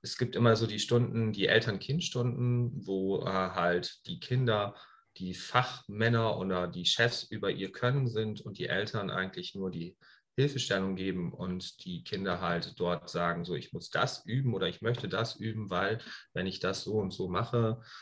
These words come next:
zum Beispiel auf dem Rückenschwimmen, kommt mein Becken hoch und ich kann, hab eine bessere Wasserlage und du musst so und so auf mich achten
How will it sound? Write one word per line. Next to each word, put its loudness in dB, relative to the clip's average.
zum -10
Beispiel -2
auf -4
dem -6
Rückenschwimmen, -4
kommt -4
mein -2
Becken 2
hoch -2
und -8
ich -14
kann, -4
hab -8
eine -6
bessere -4
Wasserlage 2
und -10
du -10
musst -6
so -4
und -6
so -8
auf -6
mich -8
achten -4